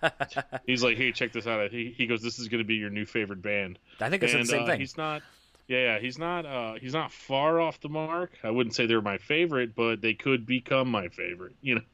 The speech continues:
Speaker 2: <laughs> Um, when we hear, uh, a little bit more music out of 'em. But, uh, yeah, you know, I watched some videos and then started listening to the record, and there's two. There's actually a, an E P and a,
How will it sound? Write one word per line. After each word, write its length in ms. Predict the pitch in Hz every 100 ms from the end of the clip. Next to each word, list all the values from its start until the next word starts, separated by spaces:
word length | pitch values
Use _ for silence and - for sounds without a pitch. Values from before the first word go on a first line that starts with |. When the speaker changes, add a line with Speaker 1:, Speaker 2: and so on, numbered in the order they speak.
| _
Speaker 2:
<laughs> 80 | 170 - - - - - 113
Um, 440 | - 110 101 92 87 -
when 180 | 117 113
we 100 | 110
hear, 280 | 113 110 107
uh, 160 | 101
a 20 | 101
little 180 | 110
bit 160 | 107 104
more 160 | 104 98
music 380 | 107 104 101
out 160 | 98 92
of 60 | 92
'em. 180 | 92 - - - - - _
But, 180 | 107 107
uh, 340 | 104 104 101 104
yeah, 260 | 120 127
you 100 | 117
know, 100 | 120
I 80 | 113
watched 260 | 107 110 -
some 160 | 107
videos 540 | 104 113 123 127 127 120
and 80 | 98
then 120 | 95
started 360 | - 107 98
listening 360 | 104 - 110 107
to 60 | 101
the 100 | 95
record, 540 | 101 107 123 120 117
and 460 | 101 92 92 110 -
there's 260 | 110 98 -
two. 280 | 160 160
There's 180 | 104 101
actually 340 | 117 - 117 98
a, 240 | 92 95
an 80 | 98
E 120 | 104
P 340 | 110 113 107
and 200 | 104 104
a, 540 | 98 95 95 101 92